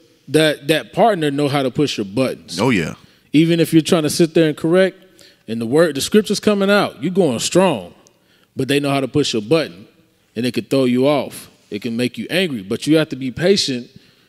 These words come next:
Speaker 1: in order to, in order to get that message in, into that part, into that person's head.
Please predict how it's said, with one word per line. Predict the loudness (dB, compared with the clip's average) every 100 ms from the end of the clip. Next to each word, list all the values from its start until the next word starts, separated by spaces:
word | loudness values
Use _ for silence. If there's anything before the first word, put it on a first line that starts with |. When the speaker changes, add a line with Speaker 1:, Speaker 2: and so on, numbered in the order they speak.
| _ _ _
Speaker 1:
in | -4 0
order | 2 2
to, | 0 2 4 2 -2 -12 _
in | -2 2
order | 2
to | 2 2 4 4 0
get | 0 -2 0
that | -2
message | 0 0 0 -4 -6
in, | -6 -6 -4
into | -2 0
that | 0 0
part, | -2 -2
into | -4 -2 0
that | 0 0
person's | 0 -2 -2
head. | 0 0 -2